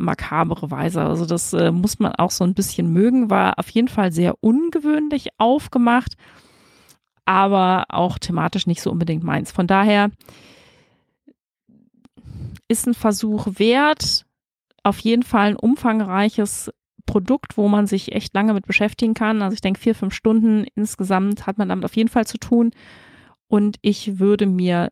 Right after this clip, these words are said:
erst noch die Endstation Untergrund angucken wollen, bevor ich da ein finales Urteil habe. Also so viel zu Murder Mystery Puzzle, die Kunst des Mordens von Kosmos.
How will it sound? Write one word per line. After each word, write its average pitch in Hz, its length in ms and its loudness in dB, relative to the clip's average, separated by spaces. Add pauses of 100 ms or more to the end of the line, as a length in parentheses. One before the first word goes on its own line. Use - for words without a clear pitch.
(160)
erst - 240 -2
noch 175 180 0
die 160 280 -4
Endstation 170 520 0
Untergrund 180 720 0
angucken 175 500 0
wollen, 151 380 2
bevor 165 560 0 (200)
ich - 240 -6
da 147 240 2
ein - 120 -4
finales 165 420 -2
Urteil - 280 -2
habe. 147 260 -2 (200)
Also 170 220 0
so 180 140 2
viel 180 200 0
zu 175 380 2 (640)
Murder 180 240 4
Mystery 180 400 2
Puzzle, 180 880 2
die 180 80 -2
Kunst - 300 -2
des - 180 -2
Mordens 156 420 2
von 139 460 0 (200)
Kosmos. - 600 -2